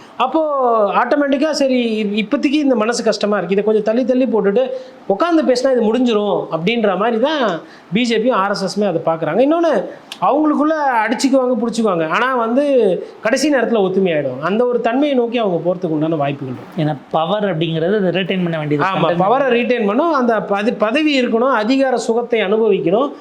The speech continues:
Speaker 1: அதிகார மையம் நம்ம கையில இருக்கணும்ன்றது ஆர் எஸ் எஸும் விரும்பும், பி ஜே பியும் விரும்பும்.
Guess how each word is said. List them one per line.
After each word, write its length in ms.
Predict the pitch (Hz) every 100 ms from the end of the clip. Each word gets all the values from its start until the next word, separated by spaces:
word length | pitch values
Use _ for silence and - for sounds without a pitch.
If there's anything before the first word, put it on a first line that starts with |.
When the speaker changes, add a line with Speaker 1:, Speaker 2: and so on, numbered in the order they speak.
| - -
Speaker 1:
அதிகார 420 | 214 240 240 220
மையம் 340 | 196 233 240
நம்ம 140 | 202 180
கையில 260 | 196 190
இருக்கணும்ன்றது 440 | 180 185 180 214 254
ஆர் 200 | 208 240
எஸ் 80 | 240
எஸும் 200 | 226 233
விரும்பும், 280 | 196 233 262
பி 100 | 220 214
ஜே 100 | 202
பியும் 160 | 202 160
விரும்பும். 260 | 151 139